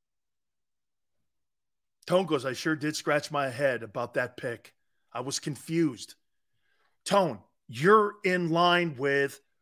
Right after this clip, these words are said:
fifty thousand other people." Of course, Benson, you're the only one on the planet who thought it was a great pick at two. <laughs>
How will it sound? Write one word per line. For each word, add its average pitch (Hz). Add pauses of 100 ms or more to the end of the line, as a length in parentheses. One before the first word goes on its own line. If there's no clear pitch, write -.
(160)
fifty 262
thousand 185
other 165
people." 104 (2000)
Of 147
course, 156
Benson, 131
you're 180
the 156
only 147
one 143
on 131
the 123
planet 135
who 120 (400)
thought -
it 147
was 131
a 127
great 127
pick -
at 113
two. 110 (2250)
<laughs> -